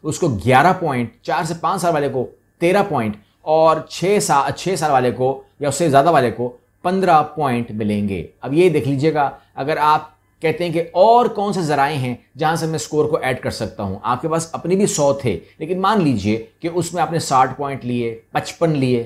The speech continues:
कम हो रहे हैं, तो फिर आप अपनी वाइफ को, अगर आप हस्बैंड हैं तो अपनी वाइफ को, अगर आप वाइफ हैं तो अपने हस्बैंड को आइल्स करवा सकते हैं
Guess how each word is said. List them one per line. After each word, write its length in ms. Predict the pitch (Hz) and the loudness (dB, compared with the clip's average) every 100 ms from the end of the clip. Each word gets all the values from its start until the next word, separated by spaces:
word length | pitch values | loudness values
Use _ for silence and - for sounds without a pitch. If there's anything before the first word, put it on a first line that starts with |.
| - | -4
कम 100 | 202 | 0
हो 180 | 170 127 | 4 4
रहे 100 | 104 | 2
हैं, 160 | 117 - _ _ - | -2 -10 _ _ -6
तो 40 | 165 165 | -4 6
फिर 260 | 233 226 160 | 6 6 2
आप 240 | 165 175 | 0 0
अपनी 280 | 165 175 185 | -6 -8 -6
वाइफ 380 | 135 135 180 - | -2 0 0 -2
को, 160 | 180 | -6
अगर 280 | 185 127 127 | -6 -4 -2
आप 340 | 117 113 - _ _ | 0 -2 -4 _ _
हस्बैंड 380 | 113 123 156 196 | -4 -2 0 0
हैं 160 | 156 160 | 0 -2
तो 60 | 160 | -6
अपनी 220 | 147 143 | -6 -4
वाइफ 300 | 123 147 170 | 0 0 0
को, 120 | 190 | 0
अगर 200 | 190 143 | 0 0
आप 160 | 123 113 | 0 0
वाइफ 260 | 117 160 165 | 0 0 -2
हैं 80 | 147 | -6
तो 80 | |
अपने 140 | 135 117 | -4 -4
हस्बैंड 380 | 127 156 180 127 | -2 0 -2 0
को 240 | 127 127 - _ _ 160 | -2 -2 -10 _ _ 2
आइल्स 460 | 180 208 208 - | 4 4 2 -2
करवा 300 | - 156 135 | -2 2 2
सकते 360 | 123 123 - 185 | 2 -4 -6 -4
हैं 240 | 151 127 | -2 -2